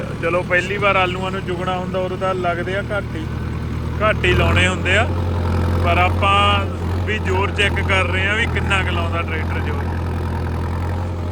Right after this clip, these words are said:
ਟਰੈਕਟਰ ਦੇਖੋ ਜਿੱਡੀ ਹਿਸਾਬ ਦੇ ਨਾਲ ਉਹਦੀ ਪਾਵਰ ਆ, ਉਸ ਮੁਤਾਬਕ ਤਾਂ ਟਰੈਕਟਰ ਹੈਗਾ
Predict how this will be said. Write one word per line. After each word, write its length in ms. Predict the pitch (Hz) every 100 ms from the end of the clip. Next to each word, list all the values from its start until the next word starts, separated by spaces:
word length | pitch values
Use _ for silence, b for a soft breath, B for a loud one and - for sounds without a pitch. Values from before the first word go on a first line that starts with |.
| - - - - - 190
ਟਰੈਕਟਰ 320 | 214 208 240
ਦੇਖੋ 280 | 233 233 247
ਜਿੱਡੀ 320 | 226 220 233
ਹਿਸਾਬ 400 | 233 240 269 247
ਦੇ 120 | 233
ਨਾਲ 160 | 233 240
ਉਹਦੀ 220 | 240 277 -
ਪਾਵਰ 400 | 233 214 208 214
ਆ, 140 | 202 202 - - 220
ਉਸ 180 | 220
ਮੁਤਾਬਕ 500 | 220 233 233 226 220
ਤਾਂ 160 | 226 233
ਟਰੈਕਟਰ 340 | 226 226 233 226
ਹੈਗਾ 340 | 214 240